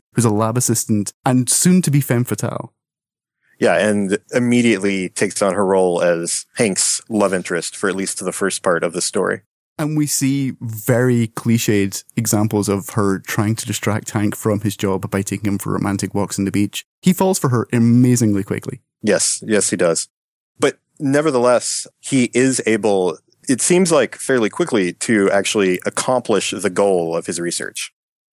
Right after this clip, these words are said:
Speaker 1: He does very quickly find out the origins of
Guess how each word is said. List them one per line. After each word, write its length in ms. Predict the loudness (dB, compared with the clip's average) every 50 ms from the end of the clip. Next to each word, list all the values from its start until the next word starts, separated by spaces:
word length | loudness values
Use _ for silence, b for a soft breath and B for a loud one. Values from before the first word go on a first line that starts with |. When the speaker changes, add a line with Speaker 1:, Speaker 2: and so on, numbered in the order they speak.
| _ _
Speaker 1:
He 220 | 0 2 2 2 0
does 720 | -2 -4 -4 -4 -4 -2 0 0 2 2 0 0 -2 -4 -8 _ _ _ _ _
very 520 | -4 -4 -4 -2 -2 0 0 0 0 0 0
quickly 420 | 0 0 0 2 2 2 2 2
find 320 | 2 0 0 2 2 2
out 200 | 2 2 0 0 -2 -6
the 280 | -8 -4 0 2 2 2 2
origins 580 | 2 2 2 2 2 4 4 4 6 4 2 0
of 460 | -2 -2 -2 -2 -2 -6 -12 -20 -16